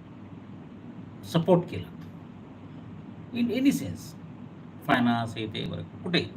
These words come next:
जगामध्ये तुम्हाला लोकांना पटवून दिल्याशिवाय तुम्हाला यश मिळणारच नाही कुठल्या गोष्टीमध्ये. तुम्ही एकटे यशस्वी होऊ शकत नाही. एक तर तुम्हाला वातावरणातील शक्ती अनुकूल पाहिजे, मग ती दैवी शक्ती, पण तो वेगळा विषय झाला. पण व्यवहारामध्ये जर बघायचं झालं, you have to convince your ideas.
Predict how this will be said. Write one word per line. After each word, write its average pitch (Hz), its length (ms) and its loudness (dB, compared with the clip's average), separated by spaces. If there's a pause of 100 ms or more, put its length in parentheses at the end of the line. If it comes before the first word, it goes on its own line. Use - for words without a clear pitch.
जगामध्ये 170 380 6
तुम्हाला 185 280 4 (400)
लोकांना 123 400 4
पटवून 196 320 4
दिल्याशिवाय 180 280 4
तुम्हाला 185 260 6
यश 175 160 6
मिळणारच 143 320 10
नाही - 140 -4
कुठल्या - 420 -2
गोष्टीमध्ये. - 420 -6 (500)
तुम्ही 160 200 4
एकटे 139 260 4
यशस्वी 175 300 4
होऊ 151 80 6
शकत - 300 -2
नाही. - 120 -12 (720)
एक 131 160 -2
तर 180 80 0
तुम्हाला 185 200 8
वातावरणातील 170 480 10
शक्ती - 260 4
अनुकूल 160 220 6
पाहिजे, 139 460 4 (340)
मग - 200 -2
ती 165 40 4
दैवी 123 280 6
शक्ती, 143 280 -2
पण 165 140 0
तो 254 100 8
वेगळा 220 200 10
विषय 131 200 8
झाला. - 180 -2 (720)
पण 185 100 6
व्यवहारामध्ये 190 580 8
जर 196 80 6
बघायचं 156 300 6
झालं, 110 260 0
you 160 120 2
have 165 140 8
to 185 80 4
convince 160 420 6
your 185 140 6
ideas. 117 380 4